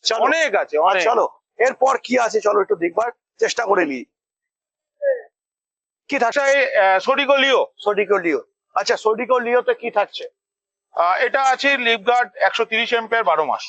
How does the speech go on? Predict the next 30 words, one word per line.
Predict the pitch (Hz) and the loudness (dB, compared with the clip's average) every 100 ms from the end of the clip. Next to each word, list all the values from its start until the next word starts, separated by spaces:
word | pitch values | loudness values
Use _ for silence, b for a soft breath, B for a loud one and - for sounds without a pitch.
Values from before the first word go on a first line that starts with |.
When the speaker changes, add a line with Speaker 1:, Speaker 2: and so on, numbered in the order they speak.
| - | -8
Speaker 1:
আচ্ছা। | 156 - 107 - _ _ - | -6 -6 -8 -10 _ _ -6
Speaker 2:
যদি | 196 226 226 - _ _ _ _ | -2 0 0 -4 _ _ _ _
কাস্টমার | 196 190 247 240 240 | -4 -2 0 0 0
চয়েস | 233 233 214 | 0 0 2
হয়, | 240 302 - | 0 -2 -2
Speaker 1:
হ্যাঁ। | 147 | 0
Speaker 2:
যেটা | 226 294 | 0 -2
চাইবে | 294 254 277 | -2 -2 0
আমরা | 262 233 | 0 -2
সেটা | 190 170 | -2 -6
করে | 120 98 | -6 -14
দেবো। | 92 92 _ _ - | -18 -20 _ _ -10
Speaker 1:
আচ্ছা, | 147 | -4
দামে | 151 180 214 | -2 -2 -2
যদি | 214 220 | 0 -2
আমি | 214 | -2
কথা | 208 202 | 0 2
বলি? | 208 208 247 _ _ _ _ _ | 0 -2 -8 _ _ _ _ _
Speaker 2:
কততে | - 262 160 156 | -4 -2 -2 0
বলো? | 160 233 262 _ _ _ _ _ _ | -2 -2 -8 _ _ _ _ _ _
তুমি | 262 311 269 | -2 0 2
কততে | 262 262 262 | 2 2 0
খুশি | 233 202 | -2 2
হবে? | 165 107 110 _ _ _ _ | 2 0 -6 _ _ _ _
Speaker 1:
চলো, | - 247 | -4 0
এক | 254 220 | 2 0
লাখ | 247 | 0
তিরিশ | 240 214 | -2 -2
করে | 208 180 | 0 0
দাও। | 120 | -2